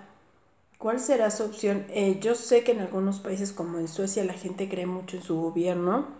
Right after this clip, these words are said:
tiene una calidad de vida, ah, en apariencia excelente, pero y eso ocasiona que confíen en sus gobernantes y que van a buscar lo mejor para ellos,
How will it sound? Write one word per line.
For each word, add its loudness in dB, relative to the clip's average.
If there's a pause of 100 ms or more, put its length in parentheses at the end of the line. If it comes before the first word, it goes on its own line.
(240)
tiene 4
una 0
calidad -4
de -6
vida, -6 (1400)
ah, 6
en 4
apariencia 4
excelente, 2
pero 4
y 6
eso 0
ocasiona -2
que -4
confíen 2 (440)
en 0
sus -6
gobernantes 0
y -6
que -4
van -2
a 0
buscar -6
lo -2
mejor -6
para -4
ellos, 0